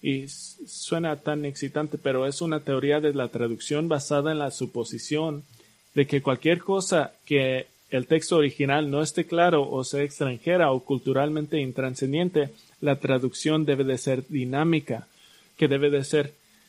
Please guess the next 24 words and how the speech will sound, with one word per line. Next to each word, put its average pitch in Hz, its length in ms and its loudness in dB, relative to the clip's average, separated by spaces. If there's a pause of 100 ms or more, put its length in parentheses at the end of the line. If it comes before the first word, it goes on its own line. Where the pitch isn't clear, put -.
(120)
la 135 220 4
idea, 135 720 0 (1800)
debe 147 240 2
de 139 360 0
dar 147 420 0 (460)
el 131 160 -2
mismo 147 400 -2
impacto 147 840 0 (1400)
a 123 320 0 (140)
un 139 200 -2
lector 135 520 -4 (100)
ahora 139 600 0 (1300)
que 135 100 -2
a 127 60 -4
un 131 420 -10
lector 127 440 -2
en 123 140 -4
ese 123 200 -6
tiempo. 139 460 -6 (160)
¿Cómo 143 240 0
saben 151 300 0
eso? 170 240 0
No 123 160 -4
sé. 143 260 -2